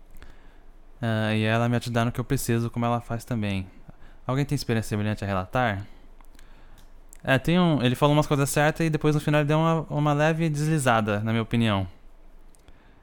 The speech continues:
Ele tá, ele tá se dando muito valo-, <laughs> ele tá se dando muito valor, é, é meio bad falar isso, né? Mas ele tá achando que ele tem que ajudar ela, tipo, cadê no final?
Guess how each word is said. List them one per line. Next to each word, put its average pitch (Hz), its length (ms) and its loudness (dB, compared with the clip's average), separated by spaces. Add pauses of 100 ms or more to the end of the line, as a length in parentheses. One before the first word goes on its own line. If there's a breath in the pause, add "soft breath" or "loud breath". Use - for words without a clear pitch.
Ele 131 140 -2
tá, 160 280 6
ele 127 140 4
tá 131 180 4
se - 280 -4
dando 131 240 4
muito 135 300 2
valo-, 110 240 4 (640)
<laughs> - 640 0
ele 147 200 6
tá 143 180 4
se 131 100 0
dando 127 180 6
muito 135 240 2
valor, 127 400 4
é, 139 280 0
é 131 100 2
meio 135 180 2
bad 117 280 2
falar 113 240 4
isso, 101 180 0
né? 110 80 2
Mas 104 220 2
ele 127 160 0
tá 147 160 8
achando 151 320 4
que 160 80 -2
ele 143 320 2 (560)
tem 160 160 2
que 165 100 2
ajudar 120 340 4
ela, 113 360 2
tipo, - 400 -8 (1300 soft breath)
cadê 123 240 0
no 107 80 -2
final? 95 400 -4